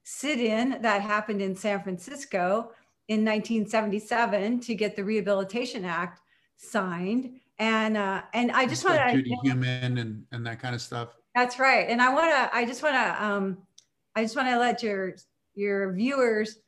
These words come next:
Speaker 1: think about going to YouTube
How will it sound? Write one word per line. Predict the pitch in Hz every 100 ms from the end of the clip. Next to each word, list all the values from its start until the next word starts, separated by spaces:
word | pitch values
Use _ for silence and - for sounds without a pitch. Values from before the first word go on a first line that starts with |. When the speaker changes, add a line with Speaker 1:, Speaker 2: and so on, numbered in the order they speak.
| _ _ _
Speaker 1:
think | 247 240
about | 214 226 214 - -
going | - 240 269 285
to | 285 262 240 233
YouTube | 226 202 277 330 330 208 180 226